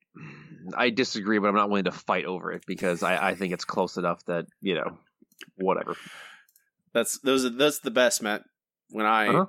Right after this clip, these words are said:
Speaker 2: when I can just go, "Oh, Matt doesn't care enough, so I win."
Speaker 1: That is true. I, I just, I don't remember Mil-, Miracle on Evergreen Terrace. It's one of those episodes that I have this vague dislike of and don't really know why.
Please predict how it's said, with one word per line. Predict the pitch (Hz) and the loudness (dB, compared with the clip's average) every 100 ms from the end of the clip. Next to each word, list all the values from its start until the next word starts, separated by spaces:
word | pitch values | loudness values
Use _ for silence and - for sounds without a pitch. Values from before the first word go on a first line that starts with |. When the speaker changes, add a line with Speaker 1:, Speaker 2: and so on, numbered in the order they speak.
| _ | _
Speaker 2:
when | 127 110 | -2 0
I | 107 | 2
can | 110 | 0
just | 107 - | 0 2
go, | 107 - | 0 2
"Oh, | 285 330 220 | 2 2 2
Matt | 139 139 | 2 0
doesn't | 143 127 107 | 0 -2 0
care | 143 | 0
enough, | 123 92 | 0 -2
so | - 104 | -2 0
I | 92 | 0
win." | 110 92 - - - - - _ - - - | 0 -4 -6 -20 -20 -20 -20 _ -20 -20 -8
Speaker 1:
That | 107 117 | 0 0
is | 110 | 0
true. | - 123 92 _ _ | 0 -2 -2 _ _
I, | 107 107 | 0 2
I | 110 | 4
just, | 135 131 - - 175 | 4 2 -4 -8 0
I | |
don't | 143 180 175 - | 2 2 0 -4
remember | 127 135 123 | -2 2 2
Mil-, | 113 117 113 | 2 2 2
Miracle | 117 113 110 | 2 2 4
on | 101 | 2
Evergreen | 101 101 95 | 2 0 -2
Terrace. | 104 92 | 2 2
It's | 113 | 2
one | 156 | 2
of | 127 | 4
those | |
episodes | 127 117 107 | 2 0 0
that | 107 98 | 2 2
I | 95 | 2
have | 107 98 | 0 -2
this | 95 | -6
vague | 92 98 101 95 | -4 0 0 0
dislike | 190 - 90 95 117 | -4 -2 0 0 2
of | 107 | 2
and | 101 | 2
don't | 95 98 | 0 0
really | 101 98 92 | 2 2 2
know | 85 | 0
why. | 87 85 87 82 | 0 0 0 -2